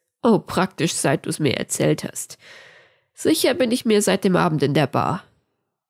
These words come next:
„Und was sollte das mit Wood?“ Draco verschränkte die Arme. „Da wollte ich dich nur ärgern. Ich wollte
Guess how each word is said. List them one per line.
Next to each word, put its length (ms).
„Und 320
was 220
sollte 240
das 180
mit 240
Wood?“ 360
Draco 300
verschränkte 540
die 160
Arme. 340
„Da 140
wollte 220
ich 80
dich 160
nur 100
ärgern. 540
Ich 220
wollte 280